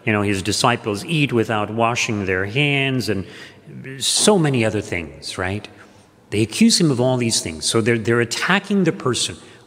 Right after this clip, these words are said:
But what does it end up in? Asking for his death, his murder.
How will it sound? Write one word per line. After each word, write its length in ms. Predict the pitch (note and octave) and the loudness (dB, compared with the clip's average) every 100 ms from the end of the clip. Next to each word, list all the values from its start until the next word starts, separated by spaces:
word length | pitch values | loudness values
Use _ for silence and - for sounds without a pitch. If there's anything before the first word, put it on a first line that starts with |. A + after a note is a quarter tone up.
| - | -14
But 100 | - | -8
what 280 | B2 B2 C#3+ | -6 -4 0
does 200 | D#3+ C#3 | 0 2
it 100 | D3 | 4
end 280 | C#3+ C#3+ C3 | 4 4 4
up 280 | C3+ C3 A2+ | 4 2 -2
in? 300 | F2 C#2+ D2+ - - - - - _ _ _ _ _ _ _ _ _ - | -4 -4 -14 -20 -20 -20 -20 -20 _ _ _ _ _ _ _ _ _ -2
Asking 640 | G2+ D3 - - C3 C3 | 0 4 2 0 -4 -4
for 280 | - A2+ G#2+ | -2 -2 0
his 420 | G2 G#2+ G2+ - | -2 -2 0 0
death, 880 | - - G#2 G#2 - - - - - - - - | -4 -6 -2 0 0 -4 -10 -16 -18 -20 -20 -16
his 220 | - G2+ | -2 2
murder. 680 | G#2 G2+ G#2 C3+ A#2 D2 - | 4 4 4 4 2 -6 -10